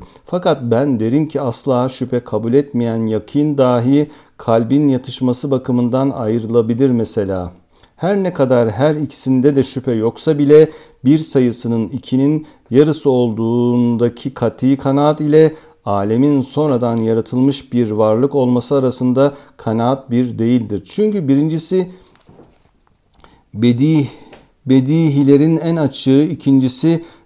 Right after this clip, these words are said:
naz-, nazarilerin en incesidir. Zira yakin ifade eden şeyler açıklanmaları ve kalbin tamamıyla yatışması bakımından dereceleri müsavi değildir. Biz ilim kitabında ahiret a-,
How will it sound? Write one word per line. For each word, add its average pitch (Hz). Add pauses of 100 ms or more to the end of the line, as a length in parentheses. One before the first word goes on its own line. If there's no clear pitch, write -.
naz-, 117 (100)
nazarilerin 127
en 160
incesidir. 113
Zira 135
yakin 117
ifade 127
eden 113
şeyler 120 (360)
açıklanmaları 123 (260)
ve 117
kalbin 113
tamamıyla 123
yatışması 123
bakımından 120
dereceleri 113
müsavi 123
değildir. 113 (340)
Biz 185
ilim 156
kitabında 127
ahiret 117
a-, 135